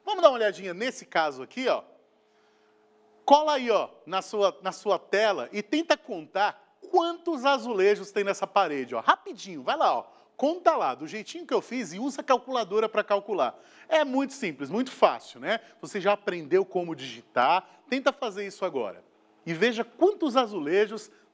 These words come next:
tem nessa parede. Tá conseguindo aí, pessoal? Olha só,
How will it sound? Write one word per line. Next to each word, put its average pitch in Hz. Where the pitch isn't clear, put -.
tem 214
nessa 196
parede. 131
Tá 190
conseguindo 190
aí, 269
pessoal? 175
Olha 208
só, 202